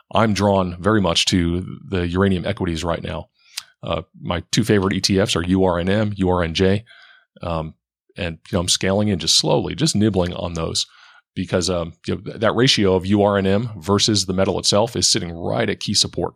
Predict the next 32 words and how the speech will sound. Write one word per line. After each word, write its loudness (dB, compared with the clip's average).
And -2
I'll 0
drop 2
you -2
that -2
chart 0
as -6
well. 0
So -2
that -4
it -8
shows 2
the, -2
the -4
f-, -10
most 2
favorable 2
entry -2
points -2
right 2
now -4
are 0
in -2
the -4
uranium -4
equities, -8
not -6
so -4
much -10
the -10
physical -8
metal. -12